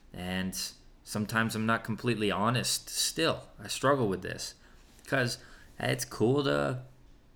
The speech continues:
be accepted, you know? I think you resonate with that too. You know, when we're not truthful or honest, we essentially live in the dark. You know,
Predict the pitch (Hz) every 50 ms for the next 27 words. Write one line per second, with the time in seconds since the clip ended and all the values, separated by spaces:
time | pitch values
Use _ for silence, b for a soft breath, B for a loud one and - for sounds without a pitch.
0 | - - - - 127 127 131 131 - - 147 147 - - - 76 - - - -
1 | - - - - - - - - - - - - - - - 92 101 107 110 131
2 | 143 131 - - - - - - - - - - - - - - - - - -
3 | - - - - - - - - - - - - - - 87 - - 120 113 -
4 | 113 107 107 101 104 104 101 104 98 98 92 92 98 95 95 90 - - - 117
5 | - - - - - - - - - - - - - - - - - - - -
6 | - - - - - - - - - - - - - - - - - - B B
7 | B B B B B 127 127 135 131 127 127 123 117 117 120 123 120 127 123 -
8 | - B B B B B - - - 131 135 131 131 131 - 113 113 110 110 107
9 | 101 101 - - 110 113 120 123 113 101 98 - - - - 90 98 110 117 113
10 | 110 - - - 131 - - - - 110 101 101 98 98 107 104 98 107 104 98
11 | 95 92 95 95 87 - - - - - - - - - - - - - - -
12 | - - - - - - - - - - - - - - 107 110 107 107 107 113
13 | 113